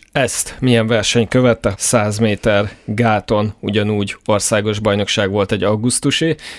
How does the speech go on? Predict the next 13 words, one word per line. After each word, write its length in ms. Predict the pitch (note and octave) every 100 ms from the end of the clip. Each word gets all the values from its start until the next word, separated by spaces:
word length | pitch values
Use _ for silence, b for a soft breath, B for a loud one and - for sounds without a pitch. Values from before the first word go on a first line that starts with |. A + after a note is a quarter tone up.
| B
de 140 | G2
ott 200 | G2 F#2+
az 200 | G#2 F#2+ -
épek 680 | F#2 - G#2 F2+ - - -
között 440 | G#2 F#2+ F2+ -
versenyezte, 640 | G#2+ G2+ F2+ A#2 A2+ -
egy 60 | G#2
felnőtt 340 | - F2 E2 F2+
bajnokság 560 | E2+ E2+ - - F#2+
volt, 300 | F#2+ E2 - _
ha 100 | F2+
jól 200 | F2 F2+
emlékszem. 540 | E2+ F2+ - B2+ C3